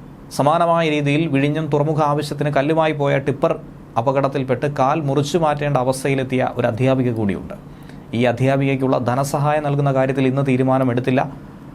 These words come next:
തുറമുഖത്തേക്കുള്ള പാറക്കല്ലുകൾ കയറ്റിയ ടിപ്പറിലെ പാറ വീണാണ് കാലിന് ഗുരുതരമായി ഈ അധ്യാപികയായ സന്ധ്യാറാണിക്കും പരിക്ക് സംഭവിച്ചത്. അർഹമായ നഷ്ടപരിഹാരം രണ്ട് ദിവസത്തിനകം തീരുമാനിച്ചറിയിക്കാമെന്നാണ് അദാനി തുറമുഖ കമ്പനി അറിയിച്ചിരിക്കുന്നത്. എത്ര രൂപ നൽകണമെന്നതിൽ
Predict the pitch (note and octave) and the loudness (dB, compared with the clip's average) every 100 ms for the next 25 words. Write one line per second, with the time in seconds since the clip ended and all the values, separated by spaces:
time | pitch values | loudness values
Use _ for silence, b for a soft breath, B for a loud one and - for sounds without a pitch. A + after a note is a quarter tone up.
0 | - - C#3 E3 E3 F3 E3+ D#3+ D3 C#3+ | -8 0 2 2 2 2 2 2 4 2
1 | D#3+ E3 E3 D#3+ D3+ C#3+ C#3+ D3 C3+ C3+ | 2 2 2 2 2 0 0 0 0 0
2 | C3+ C#3 D3 C#3 C#3 E3+ D#3+ C#3+ C#3+ B2 | 0 0 2 2 2 0 0 -2 0 0
3 | A2 - - B2 C3 C3+ A#2+ C3 C3+ B2+ | 0 -2 -2 0 0 0 0 2 2 2
4 | B2+ E3 - C3 B2 A#2+ C3 C3 C3 B2 | 0 -2 -4 -4 -2 0 0 0 0 2
5 | A2 G#2 - B B B - A#2+ C3+ C#3 | 2 0 -2 B B B -2 0 2 2
6 | B2+ A#2+ C3 D#3+ - - - - G#2+ A#2+ | 0 0 -2 -4 -10 -18 -8 -2 0 0
7 | - F2+ F2 D2+ C#2+ G2+ B2+ C3 C3+ B2+ | -2 -2 -4 -4 -6 -4 -2 0 0 0
8 | - C#3+ C3+ C3+ C#3 C3 C#3 D3 D3 D3 | 0 0 2 0 0 0 0 0 0 -2
9 | D#3 D3+ C#3+ C#3 C#3 C3+ C#3 D3 C#3 C#3 | 0 0 2 0 0 0 0 0 0 2
10 | C#3 B2+ A#2 G#2 F#2+ B B B A#2+ C3 | 0 2 2 2 0 B B B 2 2
11 | C#3 C3 B2 C3 C3+ C3 - A#2 A2+ A#2+ | 2 2 0 0 0 -2 -2 -2 0 0
12 | G2+ A2+ G#2 - D#2 C#2 - - B B | 0 -2 -4 -4 -6 -6 -10 -16 B B
13 | G#2+ B2+ C#3+ D3 C#3+ C#3+ D3 F#3 E3+ D3+ | -2 0 2 2 2 0 2 2 0 0